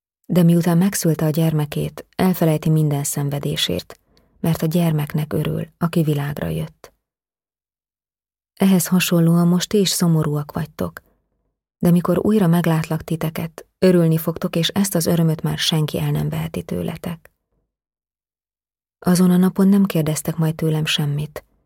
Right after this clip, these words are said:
Igazán mondom nektek, bármit kértek az atyától az én nevemben, megadja nektek. Eddig még semmit sem kértetek az én nevemben.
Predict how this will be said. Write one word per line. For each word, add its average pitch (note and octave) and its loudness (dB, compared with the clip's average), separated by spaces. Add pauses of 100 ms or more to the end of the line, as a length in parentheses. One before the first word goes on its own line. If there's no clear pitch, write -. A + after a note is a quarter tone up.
(180)
Igazán F3 2
mondom D#3+ 2
nektek, D#3 -6 (460)
bármit F3+ 2
kértek F3 -2
az D#3+ 0
atyától D#3+ 0
az D#3+ 0
én E3 2
nevemben, D3+ 0
megadja D3+ -4
nektek. - -8 (1400)
Eddig F#3 2
még F#3 2
semmit E3 0
sem D3+ -2
kértetek D#3+ -6
az D#3 -4
én E3 -2
nevemben. D#3 -6